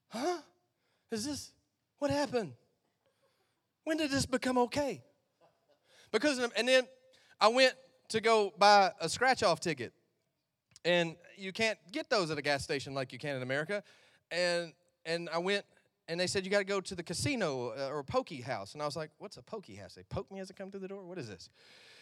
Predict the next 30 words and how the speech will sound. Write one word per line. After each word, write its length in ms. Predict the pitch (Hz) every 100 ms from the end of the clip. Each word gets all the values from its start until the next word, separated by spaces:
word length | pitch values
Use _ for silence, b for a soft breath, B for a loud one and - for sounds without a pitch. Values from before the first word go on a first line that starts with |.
| B B B B _ _ _ _
And 300 | 214 233 226
so 380 | 185 247 233 185 B B B B _ _ _ _ -
what 180 | 233
I'm 100 | 294
trying 240 | 277 285 269
to 80 | 240
relate 300 | 233 349 -
to 80 |
you 80 | 262
is 140 | 226 -
two 180 | 285
different 400 | 277 269 - 247
customs. 640 | 208 285 - 175 95 - - _ _ _ _ _ _ b b b
In 100 | 247
America, 440 | 247 370 403 277
for 140 | 233 233
a 80 | 220
pastor 360 | 277 285 -
to 100 | 208
drink 260 | 202 320 311
with 160 | 233
you 140 | 220 233
is 160 | 202 190
absolutely 520 | 262 277 - 269 240
not 220 | 233 233 226
ever 180 | 214 202
going 200 | 190 185
to 60 |
happen. 400 | 196 214 214 160 - _ _ _ _ _ _ _ _ _ _ _ _ _ _ _ 165
Amen? 300 | 185 262